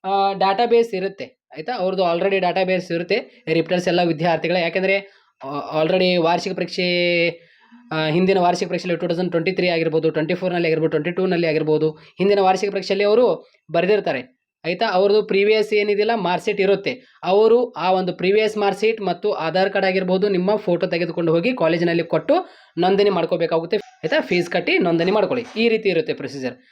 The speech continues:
ಕೊನೆಯ ದಿನಾಂಕ ಬಂದ್ಬಿಟ್ಟು ಇಪ್ಪತ್ತೈದು ಹತ್ತು ಎರಡು ಸಾವಿರದ ಇಪ್ಪತ್ನಾಲ್ಕು ಕೊನೆಯ ದಿನಾಂಕ ಇರುತ್ತೆ.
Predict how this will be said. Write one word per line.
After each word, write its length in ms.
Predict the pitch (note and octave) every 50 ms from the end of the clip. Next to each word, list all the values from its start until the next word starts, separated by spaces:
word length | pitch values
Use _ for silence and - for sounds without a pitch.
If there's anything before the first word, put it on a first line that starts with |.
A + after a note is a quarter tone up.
| _ _
ಕೊನೆಯ 260 | - G3 A3 C4 C4
ದಿನಾಂಕ 300 | A#3 A#3+ A#3 A#3 A#3 A3+
ಬಂದ್ಬಿಟ್ಟು 440 | G#3 A3+ A3 G#3 G#3+ G#3+ - C4+ C4+
ಇಪ್ಪತ್ತೈದು 500 | A#3+ F3+ F3+ - G#3+ G#3 G#3 G3+ G#3 G3+
ಹತ್ತು 220 | F#3 F3+ F#3 G3+
ಎರಡು 140 | F3+ F3 F3
ಸಾವಿರದ 160 | F#3 F3+ F#3+
ಇಪ್ಪತ್ನಾಲ್ಕು 480 | F#3 F#3 - F#3+ - E3 E3+ F3 G#3 G3+
ಕೊನೆಯ 220 | - D#3+ D#3+ D#3
ದಿನಾಂಕ 260 | D#3 D3+ D3+ D3+ C#3+
ಇರುತ್ತೆ. 300 | D#3+ D3+ D3+ D3 F#3 A3+